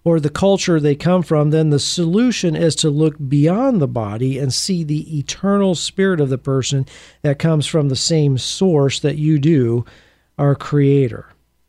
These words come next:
And if you want to see an end to racism, then you need to join the correct narrative.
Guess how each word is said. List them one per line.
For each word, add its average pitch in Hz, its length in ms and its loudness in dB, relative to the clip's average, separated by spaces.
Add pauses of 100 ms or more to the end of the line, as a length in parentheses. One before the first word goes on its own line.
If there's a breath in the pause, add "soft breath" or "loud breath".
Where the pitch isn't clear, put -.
(420 soft breath)
And 208 240 2
if 214 240 0
you 208 120 2
want 247 200 2
to 196 120 0
see 220 300 0
an 165 120 0
end 208 300 2
to 160 60 2
racism, 151 800 2
then 160 180 4
you 156 160 4
need 190 480 2 (380 soft breath)
to 160 180 0
join 127 880 0 (480)
the 143 120 -2
correct 160 540 -2
narrative. 143 800 0